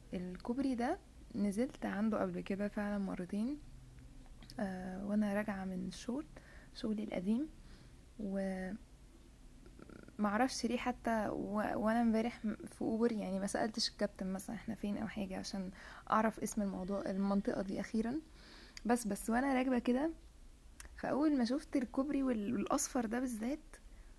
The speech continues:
فجت في بالي الجملة، "أنا معرفش الحتة دي فين، بس أنا نزلت فيها قبل كده مرتين". و-،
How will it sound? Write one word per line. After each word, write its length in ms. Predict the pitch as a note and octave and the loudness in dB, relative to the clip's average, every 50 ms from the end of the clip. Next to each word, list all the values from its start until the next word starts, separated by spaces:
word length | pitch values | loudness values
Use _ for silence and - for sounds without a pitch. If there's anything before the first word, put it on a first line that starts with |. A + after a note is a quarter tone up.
| - - - - | -20 -20 -20 -6
فجت 400 | - G3+ G3+ G3+ B3+ D4 - - | 0 0 4 4 4 2 2 -6
في 160 | - - G3+ | -6 0 2
بالي 200 | G#3 A3 A#3 A3+ | 2 4 4 4
الجملة، 460 | F#3+ F3 G3+ G#3 G3+ F#3 F3 E3+ F3+ - - - - - | 2 4 4 4 4 2 2 -2 -6 -8 -12 -14 -8 -6
"أنا 120 | - F#3 F#3+ | -4 -2 -2
معرفش 480 | F#3+ F3+ F3+ F#3 G#3 G#3+ - - - | -4 -4 -2 -2 -2 -2 -2 -4 -4
الحتة 380 | G3 - - A3+ G#3+ - G#3+ G3 | -4 0 -2 -2 -2 0 -4 -2
دي 140 | F#3+ G3+ G3+ | -2 -2 -2
فين، 360 | - A3 G#3+ A#3 C4+ C#4 A3+ | 0 0 0 0 0 -2 -4
بس 200 | G3+ - - A3 | -6 -4 -2 -2
أنا 80 | G#3+ | 2
نزلت 300 | G#3+ G#3+ A3+ A3 - - | 4 4 2 2 0 -8
فيها 260 | G#3 - A3 A3+ G3+ G3+ | -2 0 2 2 2 0
قبل 140 | F#3 F#3 | -2 -4
كده 220 | F3 - G3 G3 G3+ | -2 -2 -2 0 0
مرتين". 440 | G3 F#3+ F#3+ F#3 F3 - F#3+ F3+ - - - - - - - - - - - - - - - - - - - - - - - - - - | -2 -2 -4 -6 -6 -6 -6 -6 -8 -10 -14 -16 -16 -16 -18 -18 -18 -20 -20 -18 -18 -18 -16 -16 -18 -18 -20 -20 -20 -20 -18 -18 -12 -8
و-، 580 | G3+ G3 F#3+ F#3+ F#3 F3+ F3 E3+ E3+ E3+ F3 | -6 -4 -2 -2 -2 -4 -4 -6 -6 -6 -8